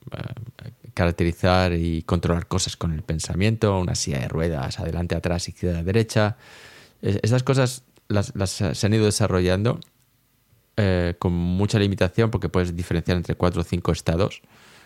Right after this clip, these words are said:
Por ejemplo, puedes de-, si pones un electrodo, unos electrodos en la parte, en la corteza motora, puedes diferenciar si estás pensando o planificando en mover una mano izquierda, la mano derecha,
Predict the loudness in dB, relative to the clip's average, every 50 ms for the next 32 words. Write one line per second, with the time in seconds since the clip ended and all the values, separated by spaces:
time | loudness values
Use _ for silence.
0 | -20 -20 -20 -20 _ _ _ _ _ _ _ _ _ _ _ _ _ _ _ _
1 | _ _ -20 _ -20 -14 -6 -6 -2 0 2 0 2 2 2 0 0 0 0 0
2 | 0 2 0 -2 -4 -4 -2 -2 -2 0 0 -2 -2 0 0 -2 -2 0 0 2
3 | 2 2 2 0 -2 -4 -8 -4 -4 -2 -2 0 -2 -2 0 0 0 0 2 0
4 | 0 0 2 4 2 2 2 -2 -2 -2 -2 -2 -2 -2 -2 0 0 2 2 2
5 | 2 2 4 4 4 4 2 2 2 0 2 0 -2 -2 -4 -4 -2 -2 -2 -2
6 | 0 2 2 2 2 0 -4 -2 0 0 0 0 0 -2 -2 0 0 0 2 2
7 | 2 0 0 0 0 0 0 0 0 0 -2 -2 -2 0 0 2 2 2 0 0
8 | 0 0 0 0 0 2 2 2 4 4 2 2 2 0 0 0 0 0 0 0
9 | 0 -2 -2 -2 -4 -6 0 0 2 2 2 2 0 0 0 0 0 0 2 2
10 | 2 2 0 0 0 -2 -2 -2